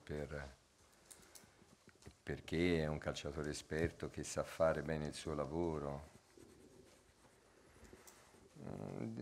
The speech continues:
per me diventa sempre, diventa sempre facile poi lavorare con delle, de-, delle persone, dei ragazzi che hanno qualità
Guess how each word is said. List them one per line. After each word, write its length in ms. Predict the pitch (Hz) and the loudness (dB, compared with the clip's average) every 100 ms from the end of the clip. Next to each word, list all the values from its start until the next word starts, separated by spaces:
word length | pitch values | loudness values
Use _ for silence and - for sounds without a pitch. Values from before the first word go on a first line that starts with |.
| 107 95 - - - | -6 -6 -10 -14 -18
per 160 | - 107 | 2 4
me 240 | 104 123 | 8 6
diventa 420 | 98 90 92 - 90 | 4 4 2 6 4
sempre, 1500 | - 98 92 98 92 90 85 85 82 80 76 73 78 - - | 8 6 6 6 6 8 6 6 4 2 0 0 -2 -6 -4
diventa 400 | 85 90 90 92 | 4 4 6 4
sempre 380 | - 95 87 | 6 4 4
facile 1040 | 87 104 110 101 85 95 85 82 78 - - - - - - - - - - - - - - - - - - - - _ | 8 12 12 12 8 2 4 4 4 -2 -10 -20 -20 -20 -20 -20 -20 -20 -20 -20 -20 -20 -20 -20 -20 -20 -20 -20 -20 _
poi 280 | - 80 80 | 2 4 6
lavorare 920 | 76 76 76 82 92 92 90 85 80 | 6 4 8 10 12 12 10 6 4
con 340 | - 85 78 78 | 2 0 2 2
delle, 400 | 85 82 80 76 | 2 2 0 0
de-, 400 | 82 80 78 71 | 2 2 2 0
delle 380 | 80 73 73 76 | -2 -2 -2 -2
persone, 560 | 85 - 120 123 67 | -2 0 4 4 2
dei 160 | 71 76 | 0 2
ragazzi 560 | 76 80 101 - - | 6 10 10 8 0
che 160 | 71 80 | 0 4
hanno 840 | 80 82 80 78 76 73 71 76 - | 6 6 6 4 4 4 0 -2 0
qualità 880 | - 85 80 78 101 117 104 101 | 8 8 8 8 10 12 10 6